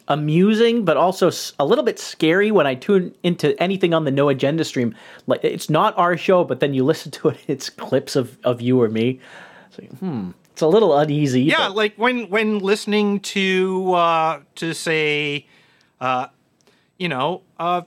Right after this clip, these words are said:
Speaker 2: that, uh, that show on Mondays.
Speaker 1: Mondays?
Speaker 2: Monday. Hog Story.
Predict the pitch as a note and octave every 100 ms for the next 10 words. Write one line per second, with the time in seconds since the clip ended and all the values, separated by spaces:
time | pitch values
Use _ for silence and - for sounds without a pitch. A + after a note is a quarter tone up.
0 | _ F3+ F3+ F3+ - G#3 G3+ G3 G#3+ -
1 | - B3 A#3+ A3 G#3+ G#3 G3 A3+ B3 C4
2 | F#3+ D3+ C#3 B2+ B2+ F#3+ A#3 A#3 - C3+
3 | G3+ B3 G3 C#3 A#2+ A2+ D3+ A3+ C4+ F4
4 | - - _ _ _ - D#3+ A3 D4 D#4
5 | D4 C#4+ A#3+ G#3 G3+ B3 C#4+ _ _ _
6 | - E4+ - - C4 E3 G2+ F2+